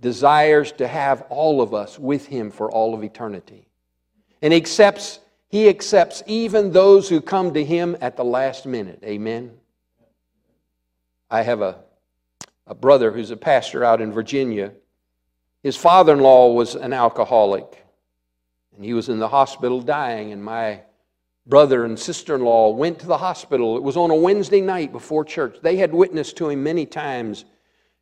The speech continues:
And they went by before church to talk to him one more time, and he was pretty much in a coma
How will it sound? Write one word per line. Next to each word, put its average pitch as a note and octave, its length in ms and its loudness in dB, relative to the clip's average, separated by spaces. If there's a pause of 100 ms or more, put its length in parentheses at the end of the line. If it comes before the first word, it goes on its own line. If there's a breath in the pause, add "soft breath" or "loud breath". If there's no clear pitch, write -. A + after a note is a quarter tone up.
And D#3+ 60 2
they F3 80 8
went G3+ 240 8
by G3 200 6
before G3 380 6
church F#3 360 2
to E3+ 80 -8
talk F3+ 360 2
to E3+ 120 0
him D3+ 140 0
one F3+ 160 4
more D#3+ 220 4
time, E3+ 420 -4
and B2+ 100 -6
he D#3 140 -6
was C#3+ 220 -4
pretty A3 260 -8
much E3+ 300 -4
in D3 120 -6
a B2 60 -8
coma G#2+ 500 -10